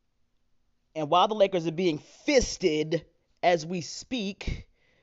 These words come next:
you see, I'm not hiding. I'm not cowering from nobody.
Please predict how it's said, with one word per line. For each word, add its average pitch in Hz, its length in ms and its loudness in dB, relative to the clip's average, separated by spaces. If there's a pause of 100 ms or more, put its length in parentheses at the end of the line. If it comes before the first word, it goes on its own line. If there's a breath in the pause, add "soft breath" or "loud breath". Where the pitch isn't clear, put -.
(140)
you 196 180 -4
see, 220 320 -4
I'm 175 140 2
not 170 220 0
hiding. 185 480 2
I'm 156 180 0
not 160 180 -2
cowering 175 380 2
from 180 180 -2
nobody. 190 600 4